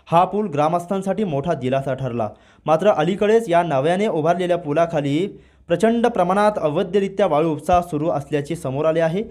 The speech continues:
त्यामुळे वडिलांनी उभारलेला पूल मुलाच्या कार्यकाळात ढासळणार की काय, अशी चर्चा सुरू झाल्याने आमदार आशुतोष काळे चांगलेच आक्रमक झाल्याचे बघायला मिळाले. त्यांनी स्पष्ट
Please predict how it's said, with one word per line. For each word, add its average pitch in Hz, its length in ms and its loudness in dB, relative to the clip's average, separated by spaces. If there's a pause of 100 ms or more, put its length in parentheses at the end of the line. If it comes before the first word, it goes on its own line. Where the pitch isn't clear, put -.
(280)
त्यामुळे 190 300 4
वडिलांनी 214 600 2 (140)
उभारलेला 185 540 0
पूल 185 360 -2
मुलाच्या 170 420 2
कार्यकाळात 156 560 0
ढासळणार 208 560 0
की 202 140 -4
काय, 143 400 2 (300)
अशी 160 220 -2
चर्चा 180 340 0
सुरू 175 240 -2
झाल्याने 151 400 0 (100)
आमदार 185 340 4
आशुतोष 214 500 -4
काळे 170 260 -2
चांगलेच 156 560 -4
आक्रमक 170 400 -2
झाल्याचे 170 320 -2
बघायला 143 380 0
मिळाले. 107 440 -8 (520)
त्यांनी 196 220 2
स्पष्ट 226 340 -2